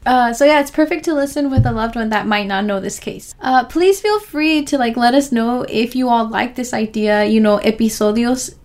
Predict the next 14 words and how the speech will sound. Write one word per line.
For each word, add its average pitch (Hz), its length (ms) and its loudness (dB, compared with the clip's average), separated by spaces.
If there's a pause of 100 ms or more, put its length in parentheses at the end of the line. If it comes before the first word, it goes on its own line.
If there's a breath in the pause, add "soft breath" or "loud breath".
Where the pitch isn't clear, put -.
(160)
just 302 280 2
strictly 254 560 -2
en 220 140 2
español 214 640 0
for 226 240 0
the 214 140 0
more 208 420 0
famous 220 460 0
cases 285 400 0
that 262 140 4
we 233 100 2
can 226 180 2
cover 202 380 2
here. 226 320 -6